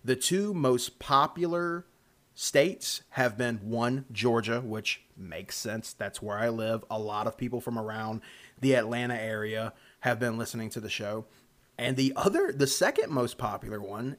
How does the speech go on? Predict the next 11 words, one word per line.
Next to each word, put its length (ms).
has 160
been 300
Michigan. 600
There 360
is 400
a 340
shitload 1400
of 220
people 380
in 160
Michigan 540